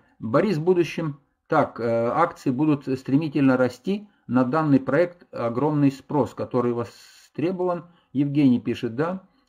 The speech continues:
Тарас всего мира. Правильно. А, э, обесценятся акции могут только если... а, вот еще тоже интересно, щас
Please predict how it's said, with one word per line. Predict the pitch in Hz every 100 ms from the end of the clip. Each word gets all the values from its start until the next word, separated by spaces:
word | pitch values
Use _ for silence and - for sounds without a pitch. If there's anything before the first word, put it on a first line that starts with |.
| 143
Тарас | 131 151 147 151 143 -
всего | 151
мира. | 131 117 107 -
Правильно. | 220 262 247 247 - - - -
А, | 156 170 165 - -
э, | 151 151 156
обесценятся | 147 160 - 208 214 190 - 175
акции | 175 -
могут | 160 170 156
только | 190 190 165
если... | 156 147 -
а, | 151 143 123
вот | 120 180 160
еще | 135 139
тоже | 160 127
интересно, | 120 143 123 120
щас | 104 131